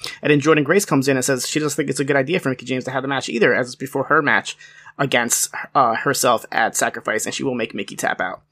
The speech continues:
Eddie Edwards finds his way to the ring and says he wants to focus on his future, but he can't as his past, like P C O, keeps stalking him week after week, and it's time for him to come,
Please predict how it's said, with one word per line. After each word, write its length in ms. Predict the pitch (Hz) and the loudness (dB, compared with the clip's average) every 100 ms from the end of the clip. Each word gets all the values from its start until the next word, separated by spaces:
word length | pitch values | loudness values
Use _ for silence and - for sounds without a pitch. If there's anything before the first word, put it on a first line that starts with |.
| _ - - _ 180 | _ -20 -20 _ 2
Eddie 220 | 180 156 | 2 4
Edwards 340 | 190 185 147 | 2 2 2
finds 200 | 151 147 | 2 2
his 100 | 135 | 2
way 120 | 143 | 2
to 120 | 139 135 | 2 0
the 60 | |
ring 160 | 135 147 | 0 0
and 60 | |
says 160 | 135 127 | 0 0
he 60 | 131 | 0
wants 160 | 143 | 0
to 80 | - | -2
focus 260 | 147 139 139 | 0 0 0
on 80 | |
his 100 | 127 | -4
future, 340 | - 208 196 196 | -2 -2 2 2
but 100 | 139 | 2
he 60 | |
can't 260 | 107 160 143 | -2 0 0
as 80 | 120 | -2
his 100 | 110 | -2
past, 320 | - 151 - | 0 0 0
like 140 | 123 | -2
P 120 | - 156 | -2 0
C 160 | 147 | 2
O, 60 | 135 | 0
keeps 240 | - 202 | 0 -2
stalking 300 | - 160 151 | 2 2 2
him 160 | 147 143 | 0 0
week 160 | 151 | 0
after 200 | 147 - | 0 0
week, 180 | 131 127 | -2 -2
and 80 | 123 | -4
it's 80 | - | 0
time 160 | 127 | 0
for 80 | 143 | 0
him 80 | 143 | -2
to 60 | - | -2
come, 180 | 139 | -6